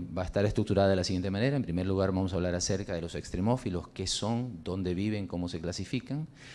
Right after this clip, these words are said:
Luego vamos a hablar de bioprospección de extremófilos y particularmente vamos a hablar de dónde los podemos, a dónde los podemos buscar o a dónde los debemos buscar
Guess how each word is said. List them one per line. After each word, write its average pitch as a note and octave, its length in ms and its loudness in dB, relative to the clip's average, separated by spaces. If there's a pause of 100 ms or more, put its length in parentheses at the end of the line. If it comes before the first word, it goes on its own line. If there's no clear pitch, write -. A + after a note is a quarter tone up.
(140)
Luego G2 240 4
vamos G2 240 2
a - 20 2
hablar F#2+ 220 2
de E2+ 100 2
bioprospección A2 800 2
de F2 80 0
extremófilos G2 680 -2
y E2 40 -2
particularmente E2+ 680 -2
vamos E2+ 220 0
a - 40 0
hablar E2+ 240 2
de D#2+ 160 -4 (440)
dónde F2 460 2 (400)
los - 160 -10
podemos, E2 480 -4
a - 80 -6
dónde G2 260 0
los D2 120 -6
podemos D#2+ 320 -4
buscar F2+ 320 -4
o E2+ 80 0
a - 20 0
dónde E2+ 240 2
los E2 140 0
debemos G#2 320 2
buscar D#2 400 -6